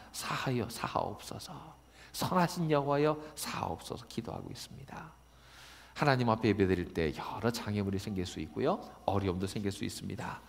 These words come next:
그 모든 것을 극복하는 비결은 하나님 앞에 기도하는 것인 줄로 믿으시기 바랍니다. 하나님 앞에 모든 사정을 다 아뢰고 기도할 때 하나님께서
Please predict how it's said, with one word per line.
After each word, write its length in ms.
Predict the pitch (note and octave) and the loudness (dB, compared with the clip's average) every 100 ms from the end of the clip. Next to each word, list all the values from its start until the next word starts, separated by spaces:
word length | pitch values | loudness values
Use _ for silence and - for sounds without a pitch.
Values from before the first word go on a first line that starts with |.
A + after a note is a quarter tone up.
| - - - | -20 -18 -10
그 120 | - | 4
모든 280 | B2+ A#2+ A2+ | 8 10 8
것을 200 | A#2 A#2 | 6 4
극복하는 380 | A2 - G#2+ G#2 | 0 6 6 6
비결은 420 | - - A2 G2 - - | 2 4 6 2 -4 -12
하나님 460 | - - A#2 G2+ F#2 | -8 2 4 4 2
앞에 340 | F2 F#2+ E2 - - | 2 0 0 -4 -14
기도하는 480 | - - G#2+ F#2 F#2 | -8 0 4 4 4
것인 280 | F2 - F2 | 2 -2 -4
줄로 240 | D#2+ E2+ | 0 0
믿으시기 440 | D#2+ E2+ D#2+ - F2 | 2 2 0 -2 -2
바랍니다. 760 | F2 F#2 F2 E2+ G2 A2 - - - - - - | 0 -2 -6 -10 -8 -8 -8 -12 -16 -16 -14 -6
하나님 420 | - F3 E3+ E3+ | 2 4 6 6
앞에 160 | D#3+ | 4
모든 480 | D3 A2 B2+ D#3+ E3+ | 2 4 6 10 10
사정을 380 | D#3+ D3+ C#3 C3 | 8 2 4 2
다 180 | A2 G2 | 2 4
아뢰고 280 | G2 G2 G2+ | 4 2 -2
기도할 460 | - F2+ F2+ F#2+ | -4 -2 0 4
때 220 | E3 G3+ - - - | 6 4 2 -12 -8
하나님께서 760 | - C3+ A2 G#2+ - C#3+ - | 0 2 4 4 6 6 4